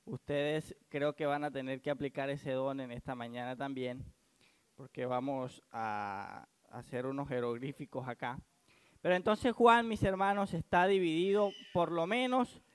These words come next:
en dos partes. Está dividido en dos partes.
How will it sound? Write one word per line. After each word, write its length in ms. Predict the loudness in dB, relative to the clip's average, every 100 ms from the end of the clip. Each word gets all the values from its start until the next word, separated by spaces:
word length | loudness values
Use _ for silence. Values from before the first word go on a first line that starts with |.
| _ _ _
en 320 | 0 2 2 6
dos 220 | 6 6
partes. 720 | 6 6 4 -6 -14 -14 -16
Está 260 | -12 -2 2
dividido 420 | 4 4 4 4
en 100 | 2
dos 160 | 2 0
partes. 640 | 2 0 0 -10 -14 -14